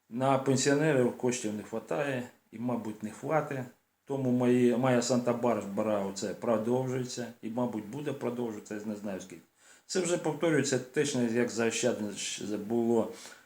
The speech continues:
за, м, в Ощадбанку ці заощадження людей.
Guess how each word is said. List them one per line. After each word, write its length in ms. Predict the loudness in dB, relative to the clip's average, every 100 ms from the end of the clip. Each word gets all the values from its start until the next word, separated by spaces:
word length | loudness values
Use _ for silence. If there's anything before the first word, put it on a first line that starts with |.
| _ -16
за, 760 | 0 4 6 6 6 6 4
м, 1800 | 4 4 2 0 2 0 0 -4 -4 -6 -6 -6 -8 -8 -10 -10 -10 -12 -4
в 80 |
Ощадбанку 720 | 0 4 4 4 0 0 -6
ці 240 | -10 -6 -2
заощадження 720 | 0 2 2 -2 -4 -12 -14 -12
людей. 280 | -10 -12